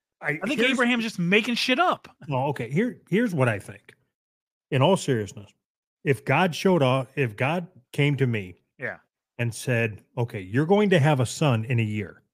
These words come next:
Speaker 2: Yeah.
Speaker 1: And we have made an agreement that I'm just now telling you about, and that agreement is that I'm,
Speaker 2: <laughs>
Speaker 1: that you're going to circumcise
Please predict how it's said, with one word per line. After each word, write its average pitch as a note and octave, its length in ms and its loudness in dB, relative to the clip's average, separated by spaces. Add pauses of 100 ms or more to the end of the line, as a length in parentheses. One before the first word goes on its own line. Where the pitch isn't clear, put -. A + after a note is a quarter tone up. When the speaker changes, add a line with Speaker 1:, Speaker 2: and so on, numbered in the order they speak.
(140)
Speaker 2:
Yeah. - 140 -14 (540)
Speaker 1:
And A#2 500 0 (320)
we B2+ 180 2
have B2 140 4
made E3+ 220 6
an F3+ 60 4
agreement C3 500 2
that A#2 100 0
I'm A2 160 -2
just B2 260 2
now C#3+ 140 6
telling C#3 380 4
you A2+ 160 2
about, F#2 380 -8
and A#2+ 140 2
that C3+ 140 4
agreement D3 460 0
is A2 220 -2
that A#2+ 100 0
I'm, C3 260 0 (260)
Speaker 2:
<laughs> - 260 -20
Speaker 1:
that C#3 80 0
you're C3 180 4
going D3 280 4
to C3 60 4
circumcise A2+ 960 0